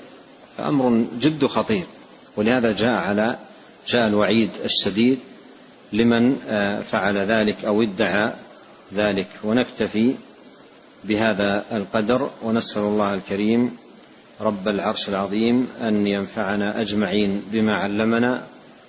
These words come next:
وأن يزيدنا علما، وأن يصلح لنا شأننا كله، وأن لا يكلنا إلى أنفسنا طرفة عين،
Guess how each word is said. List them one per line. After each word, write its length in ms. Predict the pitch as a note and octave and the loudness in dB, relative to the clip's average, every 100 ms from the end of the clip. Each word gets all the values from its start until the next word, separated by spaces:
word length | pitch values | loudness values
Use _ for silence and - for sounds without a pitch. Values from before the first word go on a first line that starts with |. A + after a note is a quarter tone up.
| - - - | -20 -20 -12
وأن 200 | A2 G#2+ | -6 -4
يزيدنا 560 | G#2+ G2 A2+ G2+ G#2 G2+ | -4 -2 -4 -4 -4 -6
علما، 560 | F#2+ A2 A2 A2 A#2 - B2+ | -4 -2 -2 -2 -2 -6 -10
وأن 240 | A2 G#2+ | -8 -6
يصلح 400 | A2+ - A2 - | -4 -4 -4 -6
لنا 360 | G#2+ A2 G#2+ G#2+ | -6 -6 -6 -8
شأننا 520 | - A2 G#2+ G#2+ G#2 - | -6 -6 -8 -8 -8 -8
كله، 320 | B2 A#2+ B2 - - - - - - - - | -6 0 0 -2 -10 -20 -20 -20 -20 -20 -8
وأن 220 | G#2+ A2+ | -2 0
لا 160 | A2 G#2+ | 0 0
يكلنا 520 | G2+ - A#2 A2 G#2+ | -2 -4 -4 -2 -4
إلى 240 | G#2 G#2 G#2 | -4 -4 -4
أنفسنا 580 | G2+ - - G#2+ G#2+ | -6 -4 -2 0 0
طرفة 480 | G#2 A2 G#2 G#2+ - | -2 -4 -2 -4 -2
عين، 340 | G2 A#2+ B2+ | 0 2 2